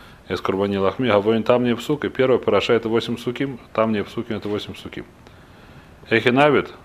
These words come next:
значит, первая, вторая — это две, а третья Байома Шабес, это сколько?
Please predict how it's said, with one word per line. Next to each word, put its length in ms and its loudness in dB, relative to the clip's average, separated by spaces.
значит, 240 -8
первая, 260 4
вторая — 360 4
это 120 -2
две, 380 2
а 60 -8
третья 380 2
Байома 340 2
Шабес, 600 0
это 200 -12
сколько? 400 0